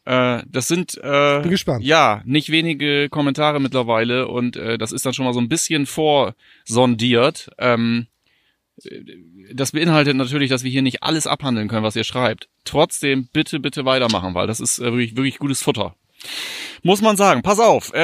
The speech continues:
Speaker 1: ein Mix aus alten Bekannten und neuen, äh, Gesichtern, hätte ich fast gesagt, ohne Gesicht. Also, pass auf, Mister B Martinson, alter Hase im Geschäft, äh, fragt, beziehungsweise sagt, Schalke holt, holt Huntelaar und Kol-, Kolasinac. Äh, wen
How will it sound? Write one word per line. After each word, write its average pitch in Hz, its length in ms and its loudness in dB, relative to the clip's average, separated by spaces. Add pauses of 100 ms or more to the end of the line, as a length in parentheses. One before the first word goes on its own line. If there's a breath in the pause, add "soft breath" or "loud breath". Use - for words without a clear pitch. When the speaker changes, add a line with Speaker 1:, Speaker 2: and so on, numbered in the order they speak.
(140)
Speaker 1:
ein 190 240 2
Mix 240 260 0
aus 202 320 0
alten 226 320 -2
Bekannten 196 480 -2
und 175 280 -6
neuen, 160 460 0
äh, 143 560 -2
Gesichtern, 143 420 0
hätte 120 120 -2
ich - 80 -10
fast - 160 -8
gesagt, 117 240 -2
ohne 143 240 0
Gesicht. 127 460 -4
Also, 139 300 2
pass 147 160 -2
auf, 120 240 2
Mister 165 320 0
B 185 160 -2
Martinson, 190 760 -2
alter 147 300 -4
Hase 151 440 0
im 135 120 0
Geschäft, 139 460 -2
äh, 143 280 -4
fragt, 165 720 0 (640 loud breath)
beziehungsweise 156 440 0
sagt, 156 260 2
Schalke 196 420 0
holt, 202 200 2
holt 180 320 0
Huntelaar 196 460 0
und 180 180 -6
Kol-, 190 380 -6
Kolasinac. 190 880 -2
Äh, 139 280 -4
wen 262 560 2